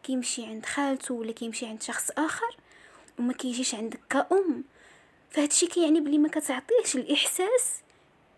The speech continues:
المناسب ليه في هذيك اللحظة. هادشي كيعني بلي انتي ما كديريلوش الإشباع الصحيح، ما كتعطيهش الأحاسيس اللي محتاج ليها، وهذيك الأحاسيس كيلقاها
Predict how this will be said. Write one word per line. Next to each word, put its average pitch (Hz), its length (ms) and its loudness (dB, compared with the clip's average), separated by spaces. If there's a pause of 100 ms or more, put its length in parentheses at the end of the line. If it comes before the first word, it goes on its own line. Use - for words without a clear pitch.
(140)
المناسب 269 720 6
ليه 247 200 -2
في - 80 -10
هذيك 277 340 -4
اللحظة. 220 420 -8 (1300)
هادشي 277 240 -2
كيعني 302 360 4
بلي 277 200 2
انتي 294 200 2
ما 302 80 4
كديريلوش 294 680 -2
الإشباع 269 720 0 (640)
الصحيح، - 640 -2
ما 262 60 -6
كتعطيهش 262 520 -6
الأحاسيس - 840 -2 (460)
اللي 262 120 4
محتاج 269 460 0
ليها، 220 320 -10 (560)
وهذيك 254 320 -2
الأحاسيس 285 500 -2
كيلقاها 320 800 0